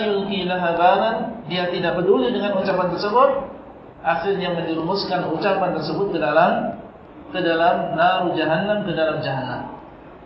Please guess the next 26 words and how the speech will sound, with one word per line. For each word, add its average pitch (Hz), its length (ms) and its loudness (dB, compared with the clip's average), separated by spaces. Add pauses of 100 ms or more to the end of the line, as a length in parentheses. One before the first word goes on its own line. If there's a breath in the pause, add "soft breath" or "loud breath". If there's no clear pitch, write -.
(140)
Para 143 160 -2
ulama 185 400 4
menyebutkan 160 480 -2
di 185 80 0
antara 185 560 4
kalimat 208 720 0 (560)
yang 165 160 -4
bisa 202 320 2
menjerumuskan 180 640 0
seseorang 180 400 2
ke 170 80 -2
dalam 160 240 2
neraka 156 640 2 (320)
adalah 175 400 2
berbicara 160 560 0
tanpa 156 400 4 (640)
ilmu 196 400 2
di 156 80 -2
dalam 156 240 -2
agama. 127 480 -2 (880)
Oleh 139 160 -8
karena 175 160 0
itu 190 160 0
hati-hati 180 520 0 (760)
ya 165 160 -4
seseorang 170 640 0